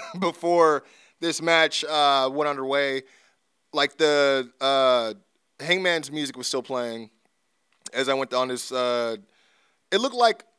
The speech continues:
the freaking ride to the, to, to Space Mountain. It was incredible. Uh, men's bathroom line was through the roof. It looked like the beer line. But yeah, I was waiting in the line, and then I heard, uh, Nyla Rose's, uh,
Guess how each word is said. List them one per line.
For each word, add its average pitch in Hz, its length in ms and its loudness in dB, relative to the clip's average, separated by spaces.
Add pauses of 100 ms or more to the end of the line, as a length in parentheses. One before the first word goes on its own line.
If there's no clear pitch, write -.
(120)
the 156 100 -4
freaking 180 360 -2
ride 143 360 4
to 135 120 -10
the, 120 520 -2
to, 127 160 -8
to 117 200 -12
Space 123 320 -6
Mountain. 104 340 -12
It 123 120 -8
was 117 160 -12
incredible. 98 640 -10
Uh, 113 300 -8
men's 135 280 -4
bathroom 127 420 -4
line 117 400 -6
was 110 280 -10
through 120 180 -10
the 110 80 -16
roof. 110 240 -10
It - 60 -12
looked 107 120 -12
like 120 160 -8
the 107 60 -20
beer 117 240 -10
line. 95 360 -14 (520)
But 139 140 -2
yeah, 147 140 4
I - 20 4
was 156 160 0
waiting 185 240 0
in 180 40 -6
the 165 60 -2
line, 156 380 0
and 143 120 -6
then 143 100 -4
I 135 160 -2
heard, 139 260 -2
uh, 127 200 0
Nyla 123 280 -4
Rose's, 123 460 -6
uh, 113 320 -6